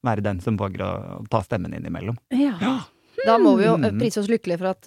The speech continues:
Speaker 3: eh, sånne som Kristin finnes, fordi
Speaker 1: Ja, det er
Speaker 3: både
Speaker 1: det jeg
Speaker 3: du og
Speaker 1: mener,
Speaker 3: jeg,
Speaker 1: da.
Speaker 3: vi hadde jo, eh,
Speaker 1: Jeg hadde bare,
Speaker 3: implodert
Speaker 1: ja.
Speaker 3: istedenfor
Speaker 1: Ja,
Speaker 3: eksplodert,
Speaker 1: implodert,
Speaker 3: ikke sant?
Speaker 1: rett og slett.
Speaker 3: Og, og baksnakka og, og,
Speaker 1: Mm.
Speaker 3: eh, hytta med neven inni min egen stue.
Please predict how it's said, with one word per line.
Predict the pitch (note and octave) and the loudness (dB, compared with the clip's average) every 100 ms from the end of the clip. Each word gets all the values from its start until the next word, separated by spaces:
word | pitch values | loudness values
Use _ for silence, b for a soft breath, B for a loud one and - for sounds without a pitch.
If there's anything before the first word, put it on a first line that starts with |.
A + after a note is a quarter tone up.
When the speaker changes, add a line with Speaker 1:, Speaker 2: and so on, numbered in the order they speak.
| - | -2
Speaker 3:
eh, | G3+ F#3 | 0 0
sånne | F3+ G3 F3 | 0 -2 -2
som | F#3 | -2
Kristin | F#3+ - F3 | -4 -4 -4
finnes, | G3 G#3 - | -2 -4 2
fordi | G3 | 4
Speaker 1:
Ja, | A3+ | 4
det | A3+ | 4
er | G#3+ | 6
Speaker 3:
både | A3 | 6
Speaker 1:
det | |
jeg | G3+ | 6
Speaker 3:
du | G#3 | 6
og | |
Speaker 1:
mener, | |
Speaker 3:
jeg, | G3+ | 6
Speaker 1:
da. | G#3 | 6
Speaker 3:
vi | A3+ | 6
hadde | G3 G3+ | 6 4
jo, | G3+ F#3+ | 2 4
eh, | G#3 G3 | 4 4
Speaker 1:
Jeg | F#3+ | 4
hadde | F#3 A#3+ | 4 6
bare, | G#3+ | 4
Speaker 3:
implodert | D3 A3+ A3 A#3+ A#3+ | 6 6 6 6 2
Speaker 1:
ja. | C4+ | 2
Speaker 3:
istedenfor | A#3 F3+ | 4 6
Speaker 1:
Ja, | G3 | 6
Speaker 3:
eksplodert, | E3+ | 4
Speaker 1:
implodert, | D3 C#3+ C#3+ | 2 4 4
Speaker 3:
ikke | D3+ C#3+ | 2 2
sant? | |
Speaker 1:
rett | A#3 A#3+ | 2 2
og | - | 2
slett. | - | 4
Speaker 3:
Og, | A3+ | 6
og | A3 | 6
baksnakka | G3 - F#3 - F#3+ F#3+ F3+ | 4 2 -8 -2 2 2 2
og, | F#3 F3+ F3+ | 2 4 4
og, | F#3 F#3 F3+ F3 | 4 6 4 4
Speaker 1:
Mm. | F#3+ | 2
Speaker 3:
eh, | |
hytta | G3+ - F3+ | 0 0 0
med | F#3+ | 2
neven | F#3 F#3+ A3 | 2 2 2
inni | B3+ G#3+ F3 F#3 | 4 4 4 2
min | G3 | 2
egen | F#3 F#3+ | 2 0
stue. | - A3+ F3+ C#3 | -2 0 0 -2